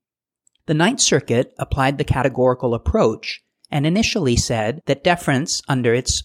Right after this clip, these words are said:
en banc precedent in Cerrón, two thousand and fourteen, depends on whether the B I A decision was published. Here it was not, so Skidmore deference only.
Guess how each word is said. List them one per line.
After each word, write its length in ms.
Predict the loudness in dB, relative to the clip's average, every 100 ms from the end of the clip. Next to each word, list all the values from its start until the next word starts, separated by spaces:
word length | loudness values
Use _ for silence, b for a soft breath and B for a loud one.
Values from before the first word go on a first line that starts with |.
| -4
en 180 | -2 0
banc 240 | 0 0
precedent 520 | -2 0 -2 -2 -2
in 100 | -6
Cerrón, 680 | -4 -2 2 2 2 0 -4 _ -8
two 160 | -4
thousand 380 | -2 0 0 -2
and 160 | -4 -2
fourteen, 720 | -4 -2 0 0 0 -2 -6 _ _ _ _
depends 460 | -2 0 0 2 0
on 140 | 2
whether 340 | 2 4 2 2 -4
the 80 |
B 160 | -2 0
I 120 | 2
A 120 | 2
decision 540 | 0 -2 -2 -2 -4 -4
was 160 | -4
published. 640 | -2 -2 -2 -6 -6 -10 -12 _ _ _ -2
Here 180 | 0
it 100 | 0
was 180 | 0 0
not, 400 | 2 2 0 -8 -16 _ -8
so 200 | -4 -2
Skidmore 560 | 0 0 0 0 0
deference 560 | 0 -2 -4 -8 -6 -10 _
only. 440 | 0 0 -2 -6